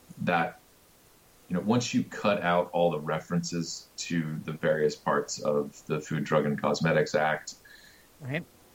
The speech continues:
Speaker 1: you're left with, like, a few words, and that's the actual kind of meat on, on the bones of this thing.
Speaker 2: Right.
Speaker 1: Um, so, um, that's that. Short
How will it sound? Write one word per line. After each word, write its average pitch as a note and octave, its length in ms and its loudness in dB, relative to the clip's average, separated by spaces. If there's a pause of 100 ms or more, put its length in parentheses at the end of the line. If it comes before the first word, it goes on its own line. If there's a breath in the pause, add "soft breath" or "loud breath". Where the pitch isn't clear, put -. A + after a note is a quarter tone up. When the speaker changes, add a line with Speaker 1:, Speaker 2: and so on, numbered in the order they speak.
(340)
Speaker 1:
you're F2 240 2
left E2+ 380 0
with, D#2+ 260 -4
like, D2 320 0
a D2+ 100 -4
few E2 300 0
words, D2 640 4
and D2+ 160 -2
that's D2 300 -2
the D#2 140 -4
actual D2 600 -2 (160)
kind D#2 160 -2
of C#2+ 120 0
meat D2+ 260 -4 (380)
on, D2 340 -2
on D2 120 -2
the - 80 2
bones D2 340 2
of C2+ 80 -4
this - 180 -6
thing. C2+ 240 -2 (480 loud breath)
Speaker 2:
Right. F3+ 160 2
Speaker 1:
Um, - 240 0 (200)
so, C2+ 440 0 (840)
um, C#2 460 -2 (420)
that's F#2+ 300 0
that. D#2+ 280 0 (100)
Short A#2 520 0